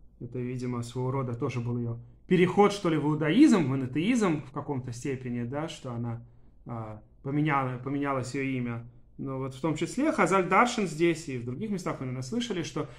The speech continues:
когда человек женится, ему прощаются его грехи. То есть Махлат от слова Михила, прощение.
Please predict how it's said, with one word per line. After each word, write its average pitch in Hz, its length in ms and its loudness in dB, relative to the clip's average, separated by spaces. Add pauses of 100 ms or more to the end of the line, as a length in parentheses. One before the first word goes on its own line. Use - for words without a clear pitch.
(140)
когда 156 160 2
человек 160 220 2
женится, 240 300 4
ему 175 80 0
прощаются 170 380 0
его 143 60 0
грехи. 156 260 -2
То 113 100 -6
есть 117 120 -12
Махлат 135 320 0
от 156 80 -4
слова 151 180 0
Михила, 147 480 -2 (260)
прощение. 135 640 -2